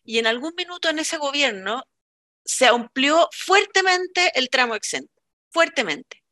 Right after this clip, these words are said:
Con una lógica que yo miraba desde el punto de vista de las políticas en ese momento es razonable, porque eh, dada la, la restricción de recursos que había,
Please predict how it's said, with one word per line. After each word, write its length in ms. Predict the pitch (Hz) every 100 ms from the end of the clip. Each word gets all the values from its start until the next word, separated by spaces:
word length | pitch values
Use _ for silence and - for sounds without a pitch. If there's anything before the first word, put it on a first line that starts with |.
| - - - - _
Con 180 | 262 285
una 180 | 381 370
lógica 440 | 370 370 370 370
que 180 | 339 247
yo 140 | 285
miraba 480 | 311 285 285 302 311
desde 220 | 294 254
el 80 | 233
punto 280 | - 262 262
de 60 |
vista 180 | 269 -
de 80 | 262
las 160 | 233 196
políticas 680 | - 180 247 302 294 277
en 80 | 247
ese 160 | 254 277
momento 380 | 254 269 294
es 80 | 302
razonable, 640 | 285 - 254 311 311 220 196
porque 400 | 196 - 220 - - - - _ _ -
eh, 420 | 196 196 185 180 - -
dada 320 | 247 277 302
la, 120 | 285 277
la 200 | 233 208
restricción 440 | 202 208 196 - 247
de 80 | 262
recursos 420 | 262 262 247 285
que 120 | 294
había, 420 | 262 240 233 240